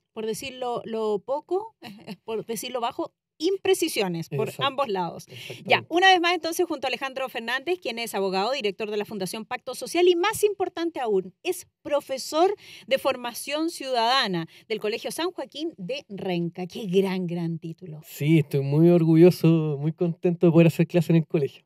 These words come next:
Speaker 1: Algo
Speaker 2: Además,
Speaker 1: así como
Speaker 2: primera
Speaker 1: la educación
Speaker 2: experiencia.
Speaker 1: cívica.
Speaker 2: Sí, exactamente. Muy, no, muy interesante. Además, eh,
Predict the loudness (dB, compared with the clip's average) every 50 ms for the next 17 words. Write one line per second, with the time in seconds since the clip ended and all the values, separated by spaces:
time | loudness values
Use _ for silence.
0 | _ _ -2 2 2 2 4 4 4 6 8 8 6 6 6 6 6 6 6 2
1 | 0 -2 -8 -12 -10 -6 -4 -4 -4 -4 -8 -12 -12 -12 -12 -4 2 4 4 4
2 | 2 -2 -8 -8 -8 -8 -4 -2 -2 0 0 -2 -4 -2 -2 -2 -2 0 2 4
3 | 6 6 6 6 6 8 8 6 8 6 6 6 6 6 4 2 4 4 6 6
4 | 6 4 _ _ 0 0 0 0